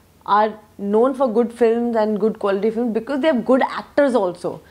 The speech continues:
So everyone here is a good actor. And I think I can learn from everyone. Some or the other thing I can learn from, you know, everyone. So I would love to work with everyone. Why should I choose one? I want to work with everyone. Like, one after the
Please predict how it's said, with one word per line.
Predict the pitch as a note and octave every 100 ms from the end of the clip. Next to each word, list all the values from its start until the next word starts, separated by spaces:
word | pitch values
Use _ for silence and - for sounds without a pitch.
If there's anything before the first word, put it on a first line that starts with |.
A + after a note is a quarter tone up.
| - _
So | - - -
everyone | A3 F#3+ C#4 D#4 D#4+
here | C#4 C#4+
is | C#4
a | C4+
good | G#3 G#3+
actor. | F3+ - - D#3+ - - _ _ _
And | - B3+ B3+ B3 - -
I | A3+
think | C4+ D#4
I | D4
can | D#4+ C#4+
learn | A3 A#3+
from | B3+ D4 - _
everyone. | A#3 G3 G3+ B3 B3 A3+ A3+
Some | B3 A#3+
or | B3+
the | C4+
other | A#3
thing | B3
I | A#3+
can | A#3+ A3+
learn | F#3+ F#3
from, | F3+ F3+ - _ _ -
you | E3
know, | F#3
everyone. | D#3+ E3+ D#3+ D#3+
So | G3 F#3+ - - -
I | -
would | D#4+
love | D4+ C#4+
to | F4+
work | C#4 C#4
with | F4+ - -
everyone. | A3 F3 A3+ F3 D3+ D3+ E3+
Why | A3
should | A3+ D#4+
I | F#4 F#4
choose | - C4+ A#3+
one? | F#3 F#3 F3+ D3+ D3+ A3
I | G3
want | G3 C4+
to |
work | C4+ C4 C#4+
with | A#3
everyone. | E3+ D#3+ F#3 D#3+ D3+
Like, | E3+ E3
one | G#3 A3+
after | A3 A3
the | G#3+